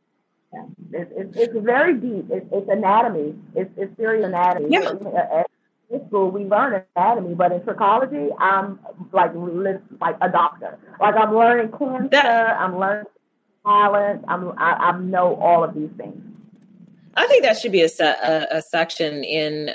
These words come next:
Speaker 2: anatomy, uh, seriously, uh, you know, especially in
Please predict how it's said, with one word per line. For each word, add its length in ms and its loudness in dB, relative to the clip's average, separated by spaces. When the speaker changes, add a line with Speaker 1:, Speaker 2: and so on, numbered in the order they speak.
Speaker 2:
anatomy, 800 -4
uh, 260 -2
seriously, 760 -2
uh, 60 2
you 180 0
know, 320 4
especially 680 2
in 360 0